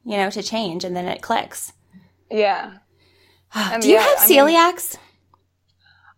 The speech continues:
Speaker 2: I have never been tested for it. I don't know if I do or not. I don't think that I do.
Speaker 1: Okay.
Speaker 2: Um,
Speaker 1: I was just
Speaker 2: I sh-
Speaker 1: curious because of the,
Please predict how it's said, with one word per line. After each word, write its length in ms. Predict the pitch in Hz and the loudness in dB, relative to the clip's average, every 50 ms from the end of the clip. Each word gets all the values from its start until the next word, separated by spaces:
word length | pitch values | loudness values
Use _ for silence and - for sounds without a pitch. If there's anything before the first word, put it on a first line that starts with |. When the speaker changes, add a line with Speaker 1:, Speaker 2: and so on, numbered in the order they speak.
| _ _ | _ _
Speaker 2:
I 440 | - 302 339 392 415 440 453 427 427 427 | -6 -4 -2 -2 -2 -2 -2 -4 -4 -4
have 60 | 320 311 | -4 -4
never 220 | 302 269 302 277 | -2 -2 -2 -2
been 180 | 233 269 262 247 | -2 -4 -4 -4
tested 440 | - 240 220 220 220 - 294 247 - | -2 -2 -2 -2 -4 -6 -12 -10 -6
for 180 | 302 302 311 | -4 -2 0
it. 80 | 311 311 | 0 0
I 140 | - 262 269 | -2 -2 -4
don't 200 | 302 339 - 233 247 | -4 -6 -8 -6 -4
know 140 | 240 247 | -4 -4
if 120 | 247 240 240 | -2 -2 -2
I 80 | 220 | -4
do 180 | 202 190 226 233 | -2 -4 -6 -6
or 100 | 233 247 | -6 -6
not. 200 | 262 269 277 - | -4 -6 -6 -6
I 60 | 277 311 | -6 -8
don't 260 | 392 427 - - - | -10 -12 -12 -14 -14
think 260 | - 240 233 - - | -14 -14 -12 -8 -6
that 120 | 233 214 | -6 -4
I 140 | 202 190 185 | -4 -4 -6
do. 520 | 180 180 - 190 185 180 175 175 170 170 - _ _ _ _ _ _ - - | -8 -10 -8 -6 -6 -4 -6 -6 -10 -12 -16 _ _ _ _ _ _ -10 -10
Speaker 1:
Okay. 320 | 214 214 208 196 180 180 - _ _ _ _ _ _ _ _ _ _ _ _ _ _ _ _ _ _ _ _ - | -8 -6 -6 -6 -6 -8 -12 _ _ _ _ _ _ _ _ _ _ _ _ _ _ _ _ _ _ _ _ -12
Speaker 2:
Um, 380 | - 208 202 202 196 196 190 269 | -10 -8 -8 -8 -8 -8 -4 -2
Speaker 1:
I 100 | 302 311 | 0 2
was 160 | 339 320 320 | 0 0 0
just 180 | - 466 - | 0 0 0
Speaker 2:
I 60 | 233 233 | 0 0
sh- 40 | - | 0
Speaker 1:
curious 500 | 262 240 240 233 233 214 214 220 - - | 2 2 4 4 2 2 0 0 -2 -4
because 380 | 233 233 - - 226 214 214 | -8 -6 -4 -2 -2 -2 0
of 200 | 220 208 202 196 | -2 -2 -4 -4
the, 420 | 202 190 185 180 175 175 175 175 | -2 -2 -2 0 -2 -2 -4 -6